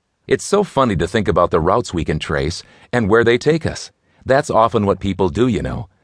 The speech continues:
Follow their obsessions. I dare you to trace your own and jot them down or realize new random obsessions from reading this book.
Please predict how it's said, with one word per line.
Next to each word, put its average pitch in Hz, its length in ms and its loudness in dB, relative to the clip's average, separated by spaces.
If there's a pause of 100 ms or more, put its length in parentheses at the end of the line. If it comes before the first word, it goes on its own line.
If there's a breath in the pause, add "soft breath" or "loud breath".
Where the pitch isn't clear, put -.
(120)
Follow 123 420 2
their 95 220 4
obsessions. 107 680 -2 (320)
I 233 140 -2
dare 131 260 4
you 85 120 0
to 78 100 -2
trace 117 320 -2
your 95 180 -2
own 101 380 0 (160 soft breath)
and 147 120 0
jot 151 280 0
them 107 180 2
down 101 460 0 (120 soft breath)
or 151 200 2
realize 165 420 4
new 165 300 0
random 95 400 2
obsessions 95 560 0
from 95 200 0
reading 143 280 2
this 131 160 0
book. 117 400 0